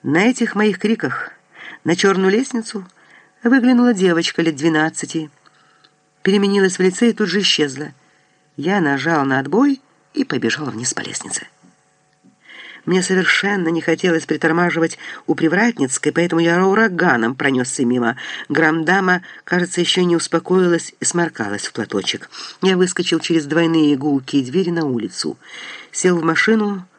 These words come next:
завел движок. Тут мне в голову пришла светлая мысль, и я набрал еще один номер. «Алле?» — раздался в трубке кокетливый голос Любочки. «Любочка, миленькая, это Паша». «Я узнала», —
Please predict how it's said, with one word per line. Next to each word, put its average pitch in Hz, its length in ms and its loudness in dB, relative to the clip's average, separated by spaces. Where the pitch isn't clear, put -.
завел 151 360 2
движок. 147 680 0
Тут - 180 -2
мне 156 100 2
в 143 60 -4
голову 151 340 0
пришла 143 380 -4
светлая 143 480 -4
мысль, 240 480 2
и 170 60 -2
я 196 80 2
набрал 190 260 0
еще 175 340 0
один 92 220 -4
номер. 82 300 -6
«Алле?» — 175 560 2
раздался 156 640 0
в 143 80 -12
трубке 247 400 0
кокетливый 202 720 -2
голос 135 520 -4
Любочки. - 720 -6
«Любочка, 139 680 0
миленькая, 185 640 2
это 190 160 -2
Паша». 139 580 -2
«Я 143 220 -6
узнала», — 190 500 -2